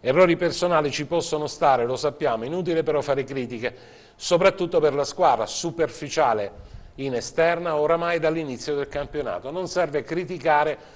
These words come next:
quando il conduttore stesso non ha mai saputo trovare la giusta quadra. Massima attenzione a chi sta dietro, se no in fumo pure i playoff da settima,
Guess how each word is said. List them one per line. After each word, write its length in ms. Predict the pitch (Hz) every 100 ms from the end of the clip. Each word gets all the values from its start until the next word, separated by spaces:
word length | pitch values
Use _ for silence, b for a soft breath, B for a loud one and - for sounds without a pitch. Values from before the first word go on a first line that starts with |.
| B B B
quando 240 | 170 156
il 80 | 147
conduttore 560 | - 156 147 143 190 175
stesso 400 | - 180 - 170
non 140 | 147
ha 40 |
mai 440 | 143 156 185 170 117
saputo 500 | - 127 170 170 131
trovare 460 | 147 156 190 190
la 100 | 165
giusta 360 | 131 127 - 131
quadra. 440 | 113 87 82 98 - B B B
Massima 480 | 135 160 - 160 147
attenzione 720 | 139 165 165 - 208 202 165 - B B
a 220 | 131 -
chi 180 | - 196
sta 220 | - 180
dietro, 540 | 170 151 127 127 117 B B
se 220 | B - 165
no 160 | 175
in 140 | 156 147
fumo 480 | - 202 196 190
pure 380 | - 156 170 165 -
i 140 | 139
playoff 500 | 151 165 139 110 -
da 200 | 104 123
settima, 640 | - 117 - - 104 104